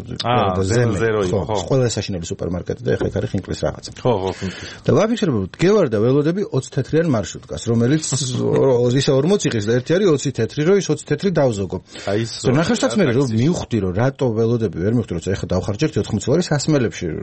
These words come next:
Speaker 2: სამასიდან, თან ისე კი არა, რომ
Speaker 1: ხო.
Speaker 2: ათასიდან ოთხმოცი დავხარჯე, მთელი თვის ხელფასიდან ოთხმოცი დაv-,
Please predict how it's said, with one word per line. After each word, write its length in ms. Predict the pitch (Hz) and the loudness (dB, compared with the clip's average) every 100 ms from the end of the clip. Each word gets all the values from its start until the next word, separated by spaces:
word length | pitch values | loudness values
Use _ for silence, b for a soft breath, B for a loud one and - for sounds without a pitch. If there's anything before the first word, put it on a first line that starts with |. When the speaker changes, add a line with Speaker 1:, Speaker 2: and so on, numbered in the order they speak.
| - - | -10 -12
Speaker 2:
სამასიდან, 600 | - 147 139 123 95 76 139 | -2 2 2 0 -4 -8 -6
თან 140 | 98 | -4
ისე 160 | 104 117 | -2 0
კი 80 | - | 2
არა, 160 | 175 | 2
რომ 240 | 110 76 - | 2 -4 -6
Speaker 1:
ხო. 80 | |
Speaker 2:
ათასიდან 420 | 113 107 90 110 107 | -2 -2 0 0 -2
ოთხმოცი 340 | - 107 101 | -2 -4 -2
დავხარჯე, 440 | 95 90 78 71 78 | -4 -4 -6 -6 -10
მთელი 340 | 82 127 107 | -2 -2 -2
თვის 240 | - 110 - | -2 -2 0
ხელფასიდან 540 | 110 101 104 - 180 | 0 0 0 0 2
ოთხმოცი 300 | 139 123 104 | 2 0 0
დაv-, 180 | - - | 0 -2